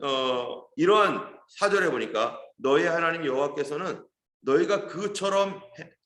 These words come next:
너희 하나님 여호와께 너희가 그처럼 행하지 말고 오직 너희 하나님 여호와께서 자기의 이름을 두시려고 너희 모든 지파 중에서 택하신 곳인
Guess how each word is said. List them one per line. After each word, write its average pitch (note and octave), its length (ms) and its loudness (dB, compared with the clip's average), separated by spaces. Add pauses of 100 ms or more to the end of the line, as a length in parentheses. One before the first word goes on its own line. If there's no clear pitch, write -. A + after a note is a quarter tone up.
(120)
너희 D#3 360 4
하나님 E3+ 380 0
여호와께 C3+ 360 0
너희가 C#3 320 -4
그처럼 F#3 440 -2
행하지 F#3+ 300 0
말고 F3 760 -2 (440)
오직 D3 400 2 (360)
너희 C3+ 260 4
하나님 C3 360 0
여호와께서 A#2 580 -2
자기의 A#2 400 -4
이름을 A2 420 -4
두시려고 D3+ 840 -2 (280)
너희 B2+ 200 -2
모든 B2 380 -4
지파 - 280 -8
중에서 A#2+ 280 -10
택하신 C#3 400 -12
곳인 D3 440 -6